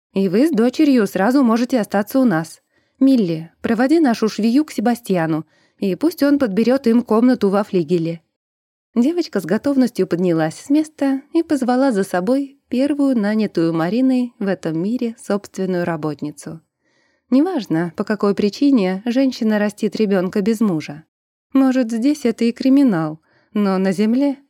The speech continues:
таких историй миллионы. Главное, сама Полли хочет и может работать, а не ждет манны небесной и не ловит богатеньких Буратино. Вот зря Марина не выглянула в холл,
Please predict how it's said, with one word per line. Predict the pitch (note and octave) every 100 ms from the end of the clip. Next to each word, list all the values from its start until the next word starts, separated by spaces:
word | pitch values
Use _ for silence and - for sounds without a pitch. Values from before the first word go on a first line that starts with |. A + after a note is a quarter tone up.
| _ _ _
таких | B3+ B3 B3
историй | A#3+ - B3 A#3 G#3+
миллионы. | G#3+ G3+ G#3+ G#3 E3+ D#3 D#3 _ _ _ _ _ _
Главное, | F#3+ G#3 A3 G#3 G3+ G3+ G#3
сама | - C#4 B3 F3+
Полли | - D#4 C#4+ F3 D#3+ F3 _
хочет | - D#4+ - F3+ -
и | B3+
может | C#4+ A3 F3+ E3+
работать, | G#3 F#3+ D#3+ - D#3 - _ -
а | C4+
не | D#4
ждет | D4 G#3 F3+
манны | G#3 E3+ E3+ E3
небесной | F3+ F#3+ D#3+ E3 F3+ F3 -
и | D#4+
не | D4+ C4+
ловит | G#3 B3 C4+ C4+
богатеньких | E3 F3 F3+ F#3+ A#3 G#3+ F#3
Буратино. | E3 F3 D#3 - E3 E3+ E3 - _ _ _ _ _ _ _ -
Вот | G#3+ C4
зря | C4+ C4 C#4 F4+
Марина | E4+ D#4 C4+ C#4
не | C4+ A#3
выглянула | A#3+ A3+ A3 G3 E3
в | E3+
холл, | - C4 D4